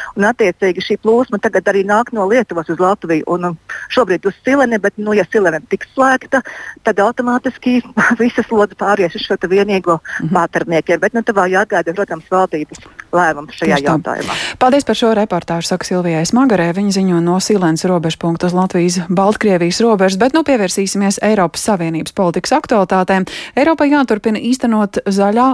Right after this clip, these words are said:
Speaker 2: un digitālā transformācija, kā arī jāaizsargā savi uzņēmumi no negodīgas ārvalstu konkurences. Tas bija viens no galvenajiem Eiropas komisijas priekšsēdētājas Urzulas von der Leyens vēstījumiem, kas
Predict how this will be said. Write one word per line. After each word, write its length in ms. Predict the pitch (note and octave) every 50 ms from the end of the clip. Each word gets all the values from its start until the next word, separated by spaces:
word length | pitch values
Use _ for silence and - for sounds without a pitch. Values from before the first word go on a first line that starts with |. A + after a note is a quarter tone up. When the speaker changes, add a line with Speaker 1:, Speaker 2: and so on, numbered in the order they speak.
| - -
Speaker 2:
un 160 | A3 A3 G#3+ G3+
digitālā 540 | A#3+ A3 G#3 G#3+ - G3+ F#3+ F#3+ F#3 F3+ F3+ -
transformācija, 840 | G#3 G#3 A3+ B3+ - - B3 A3+ F3+ F3 E3+ E3+ - - F3+ F3 E3+
kā 180 | - F3+ F3 E3+
arī 140 | F3 F#3 F3+ F3+ - - - -
jāaizsargā 600 | F#3 F3+ E3+ E3+ - - F#3+ F3+ F3+ F3+ F3 E3 E3
savi 320 | - - F3+ E3+ E3 -
uzņēmumi 640 | - G#3 G#3 G3 F#3 F3 E3+ E3 E3+ F3 F3 F3+ F#3
no 140 | F3+ F3+ F3
negodīgas 540 | F#3+ F#3 E3+ E3 E3 E3 F3+ F3 F#3 - - E3+
ārvalstu 380 | D#3+ D#3 E3 E3 E3+ - -
konkurences. 580 | E3+ E3 E3+ F3+ E3+ F#3 - - - - - -
Tas 140 | - D#3+ E3
bija 160 | D#3+ D#3+ D#3+
viens 140 | D#3+ D#3 -
no 140 | E3+ D#3+ D#3 - - - - -
galvenajiem 520 | - G3 F#3 F3+ F3 F3 E3+ E3+ D#3+ - -
Eiropas 400 | F3+ F#3+ G3 G3+ F3 D#3 - -
komisijas 400 | - G3+ E3+ D#3+ - F3 D#3 - -
priekšsēdētājas 880 | - G3+ E3+ - - - - D#3 D3+ D3+ D3+ - D3+ D3 D#3+ E3 - F#3+
Urzulas 360 | F#3 G3 F#3+ F3 E3 D#3 D#3 -
von 120 | E3 E3
der 120 | E3 D#3+ E3
Leyens 440 | E3 F#3+ A3 B3+ C#4 B3 A3+ - -
vēstījumiem, 520 | A3 A3 G3+ - - F3 E3+ E3+ E3 D#3+ D#3+ -
kas 180 | E3 D#3+ -